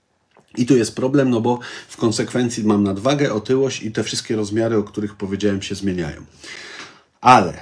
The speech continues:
jest jeszcze druga rzecz, a mianowicie insulinooporność powoduje, insulina w ogóle wpływa na odkładanie się amyloidu beta, czyli takiej blaszki, która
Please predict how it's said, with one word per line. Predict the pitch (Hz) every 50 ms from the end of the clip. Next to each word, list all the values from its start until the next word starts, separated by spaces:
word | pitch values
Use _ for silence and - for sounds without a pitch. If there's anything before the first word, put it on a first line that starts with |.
| - -
jest | - 98 107 143
jeszcze | 156 156 - 160
druga | 143 131 135 147 143 117 107 90 -
rzecz, | - 85 82 110 147 147 - - - -
a | - 107
mianowicie | 110 123 139 147 151 143 120 110 101 87 - - 110 143 151 147 131 - -
insulinooporność | 123 123 117 117 - 120 113 139 160 170 151 - - 127 113 - 117 101 95 92 87 92 95 107 127 147 147 - - - - - - _ _ _ _ _ _ _ _ _ _ _ _ _ - - - -
powoduje, | 127 123 120 131 123 127 123 117 104 101 110
insulina | 107 120 113 110 - - 135 151 - - 165
w | 131 135
ogóle | 135 131 143 139 123 107
wpływa | - - - - 101 98 90 87 110 127 151 135
na | 101 104 107 127 143 -
odkładanie | - 113 - - - 113 107 107 123 127 127 127 123 117
się | - - - 110 113 107 -
amyloidu | 110 107 107 107 107 110 113 107 107 101
beta, | 98 101 98 - - 98 101 127 143 143 - - - - - - - - - -
czyli | - 107 110 117 113
takiej | 101 127 120 - 139 120
blaszki, | 101 110 113 113 - - - - 117
która | - - - 120 113 110 110 110